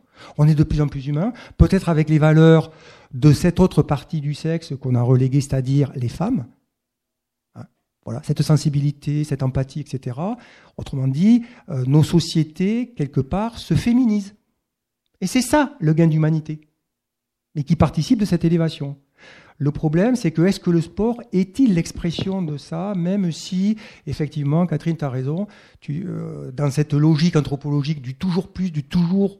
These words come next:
on veut connaître, on veut s'élever, et donc, euh, c'est bien de s'élever, hein. Et donc, on va battre des records.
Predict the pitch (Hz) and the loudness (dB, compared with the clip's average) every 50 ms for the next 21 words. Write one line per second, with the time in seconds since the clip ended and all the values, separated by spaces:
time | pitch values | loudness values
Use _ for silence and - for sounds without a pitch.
0 | _ - 160 156 151 147 175 180 180 180 175 175 175 175 175 180 180 - - - | _ 0 2 4 4 6 4 4 4 2 2 2 2 2 2 0 0 -4 -6 -8
1 | - - 139 143 139 143 147 - - 185 180 170 165 160 160 180 180 180 175 - | -4 -2 0 2 4 2 2 2 2 2 2 2 2 2 2 4 4 4 2 0
2 | - - - - - - - _ _ _ _ _ _ - 220 208 208 196 180 160 | -4 -14 -20 -20 -20 -20 -20 _ _ _ _ _ _ 4 6 8 8 8 6 4
3 | - - 147 127 127 185 185 196 190 185 175 - - - - - - _ _ - | 2 -4 -4 2 6 6 8 8 6 4 0 -2 -6 -12 -14 -14 -16 _ _ -10
4 | 135 135 131 131 127 127 123 123 123 120 117 117 117 - - 190 196 156 170 180 | -8 -6 -6 -6 -6 -6 -8 -8 -8 -10 -10 -12 -10 -4 0 2 2 4 4 4
5 | 165 143 - 135 127 127 143 208 311 - - _ - - - - - 127 165 233 | 4 2 0 -4 -10 -8 -8 -8 -8 -10 -14 _ -20 -20 -20 -16 -14 -14 -14 -14
6 | _ _ _ _ _ _ _ _ _ _ _ _ _ _ _ _ _ _ _ _ | _ _ _ _ _ _ _ _ _ _ _ _ _ _ _ _ _ _ _ _
7 | _ _ _ _ _ _ _ _ _ - 170 156 208 202 - 151 156 156 147 139 | _ _ _ _ _ _ _ _ _ -6 0 0 2 2 2 2 2 0 -2 -4
8 | - 156 151 165 170 196 190 - 202 196 196 | -4 -4 -4 -4 -6 -6 -4 -2 -2 -2 -4